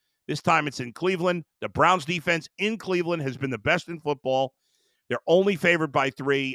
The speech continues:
I mean, on a neutral site, are these equal teams? I don't see it. I think the Browns are a lot better, even with their injuries. I'll lay the three. The Browns are gonna win.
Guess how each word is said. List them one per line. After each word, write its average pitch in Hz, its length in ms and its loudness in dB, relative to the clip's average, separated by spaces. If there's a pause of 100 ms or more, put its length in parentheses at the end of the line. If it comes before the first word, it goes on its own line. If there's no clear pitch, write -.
I 123 60 -4
mean, 131 280 -4 (580)
on 131 120 -2
a 131 60 -2
neutral 175 340 0
site, 165 400 0
are 135 80 -2
these 156 200 -2
equal 180 280 -2
teams? 185 340 -2
I 170 60 4
don't 170 140 0
see 180 240 -2
it. 107 60 -2
I 110 80 -4
think 147 180 -8
the 131 60 -6
Browns 139 300 0
are 123 60 -2
a 110 60 -2
lot 147 280 2
better, 170 280 2
even 147 280 -6
with 135 100 -4
their 113 180 -4
injuries. 160 560 -4 (460)
I'll 120 220 0
lay 180 200 4
the 190 140 0
three. 143 400 -2
The 110 140 -8 (180)
Browns 165 340 4
are 123 140 0
gonna 165 320 4
win. 139 500 -2